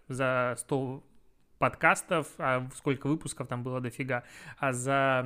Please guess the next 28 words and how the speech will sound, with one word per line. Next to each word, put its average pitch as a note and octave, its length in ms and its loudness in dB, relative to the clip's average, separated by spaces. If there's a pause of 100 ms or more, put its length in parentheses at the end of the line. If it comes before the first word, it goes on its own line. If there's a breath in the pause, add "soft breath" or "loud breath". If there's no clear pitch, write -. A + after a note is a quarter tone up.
(300)
м, B2+ 300 -6
один C#3 260 0
октябрь C3 420 2
восемь C3 360 -2
миллионов B2+ 300 -4 (180)
уников, F3 540 0
а B2+ 80 -6
скорее C#3 260 -2
всего C#3 140 -10
там A#2+ 180 -6
большое B2+ 320 -2
пересечение B2 720 -4
есть. - 160 -6 (380 loud breath)
Ну, C#3+ 100 -2
то C#3 160 2
есть, C3+ 320 -2 (120)
типа, C3 520 0
ребята C#3 400 0
растут, D#3 440 -4 (800 loud breath)
если C3 260 0
это B2+ 200 -6 (100)
данные C#3+ 400 2
правдивые, B2+ 500 -2
там, A#2+ 220 -8
стопроцентными C#3+ 800 -4
темпами D#3 400 -4
каждый C3 380 -2
месяц C3 400 -6